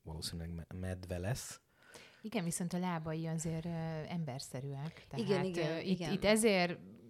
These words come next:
Speaker 2: gondolkodtak el azon, hogy lehet, hogy nem állat, hanem valójában egy valami furcsa emberi lényről van szó, mert emberszerűek a nyomai.
Speaker 3: Viszont az a skalp, ami, én megnéztem a neten ezt a Kumjung
Speaker 2: Mhm.
Speaker 3: kolostorban őrzik Nepában,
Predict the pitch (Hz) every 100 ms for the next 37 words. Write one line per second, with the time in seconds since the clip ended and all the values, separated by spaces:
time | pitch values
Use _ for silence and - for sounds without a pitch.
0 | 185 170 180 175 170 175 170 170 170 160
1 | 165 160 165 160 160 160 156 - 156 156
2 | 165 - 160 156 160 156 156 156 156 151
3 | 151 160 156 156 151 - 160 - 139 135
4 | 143 139 147 143 143 139 147 143 151 147
5 | - 165 175 - - - - - 160 170
6 | 139 113 - - 135 120 139 - 151 151
7 | 143 139 139 147 151 151 214 220 - 240
8 | 220 196 175 - - 180 208 226 - 175
9 | 180 185 156 85 73 78 - - 175 185
10 | 185 160 - 151 151 151 - 160 156 -
11 | 160 196 185 151 156 151 143 - - 156
12 | 143 151 - 156 156 156 151 147 151 160
13 | 156 - 151 156 165